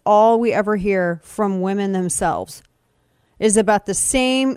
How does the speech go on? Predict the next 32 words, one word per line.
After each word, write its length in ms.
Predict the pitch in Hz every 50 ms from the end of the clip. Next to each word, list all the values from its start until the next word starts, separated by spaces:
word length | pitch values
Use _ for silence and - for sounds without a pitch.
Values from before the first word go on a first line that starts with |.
| - -
issues 500 | 240 240 226 - - 226 220 220 - - -
over 240 | 220 214 202 226 220
and 80 | 214
over 240 | 208 208 180 196 190
again. 320 | 185 170 180 151 113 -
Like, 180 | 170 190 - -
nowhere 720 | 226 226 240 269 302 339 349 311 311 294 277 269 269 269
in 100 | 262 254
the 100 | 240 233
past 640 | - - 220 226 208 196 190 190 190 - - - - - _ _ _ _ _ _ _ _ _ _
fifty, 540 | _ - - 294 294 - - 285 285 269
sixty 480 | - - - 262 240 - - - - 254
years, 480 | 240 240 226 196 180 170 170 175 175 180
women 280 | 208 247 269 285 277
have 200 | 247 247 226 202
not 280 | 233 240 240 247 - 180
gravitated 960 | - 208 214 226 226 240 254 233 247 226 - 220 202 196 180 190 190 185 175
towards 540 | - - 208 190 190 202 208 208 190 - -
talking 400 | - 220 202 202 202 - 220 220
about 400 | 208 180 202 196 190 190 180 - _
the 220 | 185 190 208 202 196
economy 880 | 190 - - - 196 180 185 185 190 190 185 185 185 180 180 180 - -
and 480 | 190 190 180 175 170 165 165 165 156
jobs 720 | - - 220 208 202 196 190 190 185 185 185 180 180 170
or 280 | 190 180 180 180 180 -
anything 360 | 220 247 277 277 320 330 302
else. 400 | 262 226 - 226 240 - - - _ _ _ _ _ _ _ _ -
Women 380 | 196 247 330 381 359 339 311
apparently 500 | 254 - 269 285 294 285 - 254 277 254
are 220 | - 247 247 - -
only 640 | - 269 294 320 330 311 285 269 285 285 285 - _ -
able 520 | 240 277 294 294 233 233 220 220 220 220